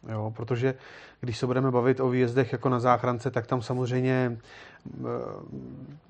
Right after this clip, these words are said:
většina těch našich klientů jsou staří lidé a jedná se o chronické onemocnění, který je třeba fakutní nebo zhorší se jako najednou, jo.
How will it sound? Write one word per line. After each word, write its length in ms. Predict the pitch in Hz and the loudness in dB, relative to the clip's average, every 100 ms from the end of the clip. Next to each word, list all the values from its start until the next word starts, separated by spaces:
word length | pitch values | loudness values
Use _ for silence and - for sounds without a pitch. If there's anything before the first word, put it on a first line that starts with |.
| - - - - - | -20 -20 -20 -18 -14
většina 600 | 139 139 117 151 139 131 | -2 -2 0 0 2 2
těch 340 | 147 135 - | 0 -4 -4
našich 360 | 135 113 147 - | -6 -4 -6 -2
klientů 400 | 135 131 131 135 | 0 0 -2 -8
jsou 360 | - 135 139 | 0 0 0
staří 320 | 139 135 120 139 | -2 -2 -2 0
lidé 340 | 120 123 127 | 0 2 2
a 20 | |
jedná 300 | 123 120 123 | 0 0 -2
se 120 | 120 | 0
o 80 | 127 | -4
chronické 500 | 120 127 135 - 147 | -2 -2 -4 -6 -6
onemocnění, 720 | 123 123 131 - 135 127 127 - - - - - | -4 -4 -6 -6 -6 -4 -4 -8 -20 -18 -20 -20
který 280 | _ 131 123 | _ -4 0
je 80 | 123 | 0
třeba 300 | 120 123 120 | -2 0 0
fakutní 480 | 117 113 123 139 131 | 0 -6 -4 0 0
nebo 200 | 120 113 | 0 0
zhorší 460 | 110 127 127 - | 4 4 4 -2
se 180 | 139 - | -2 0
jako 240 | 139 127 131 | 0 0 -2
najednou, 340 | 127 127 123 | -2 -2 -2
jo. 160 | 120 | -2